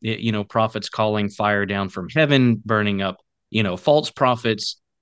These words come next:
Uh, you move into the time period where God just decides he's not gonna talk to his people at all,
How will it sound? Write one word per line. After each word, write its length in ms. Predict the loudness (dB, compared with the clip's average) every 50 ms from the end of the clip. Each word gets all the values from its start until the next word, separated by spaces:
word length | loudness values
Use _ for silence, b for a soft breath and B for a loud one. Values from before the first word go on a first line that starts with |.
| _
Uh, 320 | -4 -2 0 2 2 0 0 0
you 180 | 2 2 4
move 240 | 6 6 6 6 6
into 640 | 4 4 2 2 2 2 2 4 4 2 2 2 0 0
the 220 | 0 0 0 0 -2
time 320 | -2 0 2 2 2 0 -2
period 400 | -4 -4 -2 -2 -2 -2 -2 -4
where 220 | -4 -4 -4 -4
God 360 | -4 -2 0 0 2 0 0
just 320 | 0 -2 -2 -2 -4 -8 _ _ -6
decides 400 | -4 -4 0 2 4 4 2 2
he's 160 | 0 -2 0 0
not 140 | -2 -2
gonna 140 | -2 -4 -4
talk 280 | -2 -2 -2 -2 -2 -2
to 60 | -6
his 100 | -6 -6
people 380 | -4 -4 -4 -4 -4 -10 -12 _ _ _ -2
at 200 | -2 -2 -2 0 2
all, 360 | 4 4 4 2 -2 -10